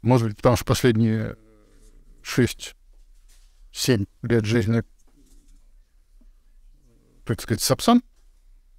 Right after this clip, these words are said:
является местом работы.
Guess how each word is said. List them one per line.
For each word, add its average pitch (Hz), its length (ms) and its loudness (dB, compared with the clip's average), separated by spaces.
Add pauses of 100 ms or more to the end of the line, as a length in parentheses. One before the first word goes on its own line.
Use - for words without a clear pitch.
(420)
является 110 520 2
местом 113 420 0 (260)
работы. 117 640 0